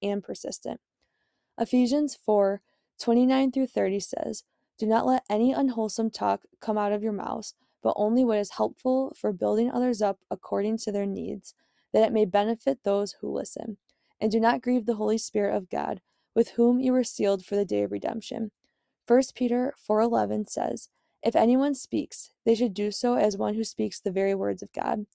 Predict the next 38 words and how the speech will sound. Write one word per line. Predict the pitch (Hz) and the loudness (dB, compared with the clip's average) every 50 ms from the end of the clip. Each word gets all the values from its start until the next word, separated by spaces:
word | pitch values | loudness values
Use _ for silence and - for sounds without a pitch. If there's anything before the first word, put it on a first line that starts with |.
| _ _ _ _ _ _ _ _ | _ _ _ _ _ _ _ _
If | - 202 - | -2 4 4
anyone | 220 220 220 214 214 208 202 | 4 4 4 2 0 -2 -2
serves, | - - - 233 247 269 285 277 - - - _ _ _ _ | -4 -2 0 2 2 2 0 -2 -6 -12 -14 _ _ _ _
they, | 226 202 - - - | -6 -6 -6 -4 0
they | 196 214 | 0 0
should | 196 - 214 190 | 2 0 -2 -2
do | 175 226 247 254 | 0 0 0 0
so | 240 - 226 208 208 | 0 0 0 0 0
with | 202 196 - | 0 -2 -4
the | 214 | -6
strength | 190 - - 208 202 208 190 - - | -8 -6 -4 -2 -2 -2 -4 -4 -2
God | 214 - 208 - | -2 -2 -2 -2
provides, | - - - - 50 - - - - - - - _ _ _ _ _ _ | -6 -6 -4 -2 -2 -2 -4 -6 -10 -12 -14 -16 _ _ _ _ _ _
so | - - 247 233 | 2 4 6 8
that | 220 220 226 226 - | 8 8 6 6 4
in | 214 214 214 - - | 0 -2 -2 0 2
all | 220 226 254 262 | 4 4 4 2
things | - - 214 202 196 208 - - - | 0 -2 -4 -2 -4 -6 -8 -8 -4
God | - 220 214 214 | -2 -2 0 0
may | 214 214 | 0 0
be, | 220 226 233 370 - - | 0 0 -2 -4 -6 -8
may | 196 196 202 202 202 | -6 -2 -2 -2 -2
be | 202 208 196 | -2 -4 -6
praised | - - 208 196 190 202 - - | -6 -4 -2 -2 -2 -2 -4 -6
through | 208 208 175 | -6 -8 -6
Jesus | 202 - 196 190 208 - - | -6 -6 -6 -6 -8 -10 -12
Christ. | - - - - - - - - _ _ _ _ _ _ _ _ _ _ _ _ _ _ _ _ _ | -12 -10 -10 -8 -8 -10 -10 -12 _ _ _ _ _ _ _ _ _ _ _ _ _ _ _ _ _
To | - 226 226 | -2 0 2
him | 208 226 240 254 269 262 | 2 4 4 4 4 2
be | 262 247 | 2 0
the | 214 208 | 0 -2
glory | - - 214 226 247 269 285 285 - _ _ _ _ _ _ | -2 -2 -2 0 0 0 0 -2 -6 _ _ _ _ _ _
and | - 214 214 | -4 -4 -4
the | 202 | -4
power | - - - 208 208 214 233 240 233 - | -4 -4 -4 -2 0 2 0 0 -2 -4
forever | _ 202 - 202 202 196 202 240 | _ -2 0 0 0 0 0 0
and | 240 220 | -2 0
ever. | 214 196 185 190 196 196 - | -2 -2 -2 -2 -4 -4 -6